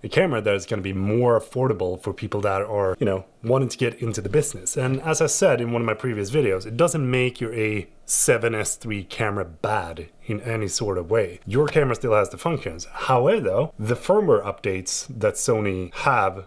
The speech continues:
not dropped for the A seven S three is horrendous. I think it's incredibly bad that they're not putting out updates to a camera that has the potential to become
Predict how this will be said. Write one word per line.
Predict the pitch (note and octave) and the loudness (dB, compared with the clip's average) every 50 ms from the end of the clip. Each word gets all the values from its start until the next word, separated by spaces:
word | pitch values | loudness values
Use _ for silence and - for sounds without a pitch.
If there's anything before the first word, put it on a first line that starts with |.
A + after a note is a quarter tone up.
| - - | -10 -4
not | G#2 G#2 G#2 G#2+ G#2+ - - B2 | 0 2 2 2 2 0 -4 -6
dropped | G2+ G2+ B2+ C3 G#2+ F#2+ G#2 A2 - - - | 0 2 2 4 4 2 0 -2 -6 -14 -12
for | - - B2 A2+ | -4 -2 0 0
the | G#2+ G#2+ | 2 2
A | G2 F2+ | 0 0
seven | - - G#2 F#2 F#2 F2 - - C3+ - - | -2 -2 -4 -4 -4 -6 -8 -14 -16 -6 -2
S | C3 G#2+ F#2 - | 0 0 0 -2
three | - - C#3+ C3+ A2+ G#2+ G2+ - - _ - | -2 -2 0 0 0 0 -2 -6 -10 _ -6
is | G#2+ - | -4 -2
horrendous. | - A#2+ C#3 C#3+ A#2+ F2 - - - - - - - - | 0 2 2 2 0 -2 -4 -8 -12 -12 -12 -14 -10 -8
I | - A#2+ | -6 -4
think | - A#2+ A2+ A2+ | -2 -2 -2 -2
it's | G2+ A#2 | -2 -4
incredibly | A2+ - - - E3+ D#3 B2+ A#2+ G#2+ | -4 0 2 2 2 2 2 -2 -2
bad | G2 A2 A#2+ A2 G2+ G2 F#2+ - - | 0 2 2 4 4 2 0 0 0
that | A2 G#2 - | -2 0 2
they're | A2 G#2+ G#2 | 2 0 2
not | G#2+ A2 A2+ B2+ C3+ A2+ G2 F#2+ - | 2 4 4 6 6 4 2 2 2
putting | - C#3+ A#2+ A2+ G#2+ | 2 2 4 4 2
out | G#2 G2+ G2+ | 0 0 0
updates | G2+ G2 - - A2+ G2+ F2+ F2+ - - - | -2 -4 -4 -2 -2 -2 0 -2 -6 -8 -6
to | - - A#2 | -4 -2 -2
a | A2+ | -2
camera | - - - C#3 C3+ C#3 C3+ A#2 A2 | -2 0 2 2 2 2 2 0 0
that | G#2 G#2+ G2+ - - | 0 0 -2 -2 -4
has | - - - C#3+ D3 F3 F3 - | -6 -4 -2 -2 0 0 -2 -4
the | - - | -6 -8
potential | - - - B2+ A#2 A2+ - A#2+ A2 A2 A2 - - | -2 0 2 2 2 2 2 4 4 4 4 2 0
to | - C#3 A#2+ | 0 0 0
become | A#2 A2 - - C3+ A#2+ A2+ A2 G#2+ G#2 G2+ F#2 | -2 -2 0 4 4 4 4 4 2 -2 -4 -6